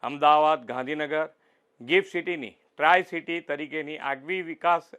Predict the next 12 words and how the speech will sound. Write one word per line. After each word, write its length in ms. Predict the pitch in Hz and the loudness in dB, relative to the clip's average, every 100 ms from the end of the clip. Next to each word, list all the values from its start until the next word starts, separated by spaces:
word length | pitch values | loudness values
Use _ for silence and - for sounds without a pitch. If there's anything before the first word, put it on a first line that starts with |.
| _ | _
ઓળખમાં 420 | 147 180 147 110 - _ _ _ - | -2 -2 -4 -16 -18 _ _ _ 2
આ 200 | 151 151 | 4 4
સળંગ 420 | - 170 202 190 | 2 2 2 -2
રિવરફ્રન્ટનું 800 | 160 170 160 151 147 135 120 - _ _ _ - | -2 -2 -2 -8 -10 -12 -16 -18 _ _ _ -2
નવું 260 | 151 202 | 0 0
સીમાચિહ્ન 720 | 202 156 160 156 147 131 135 135 _ _ | -2 -4 -4 -4 -8 -10 -12 -14 _ _
બનશે. 500 | 123 135 120 113 92 _ _ _ _ | -6 -6 -10 -14 -14 _ _ _ _
આડત્રીસ 520 | 120 160 165 170 - | 2 2 0 -6 -8
કિલોમીટરનો 880 | 156 156 156 156 156 160 160 170 - | -6 -4 -6 -8 -8 -8 -12 -12 -6
આપણો 340 | 131 131 139 | -4 -4 -10
સાબરમતી 600 | 131 131 147 165 180 196 | -4 -4 -2 -6 -8 -6
રિવરફ્રન્ટ 540 | 175 151 165 156 139 | -6 -4 -4 -4 -12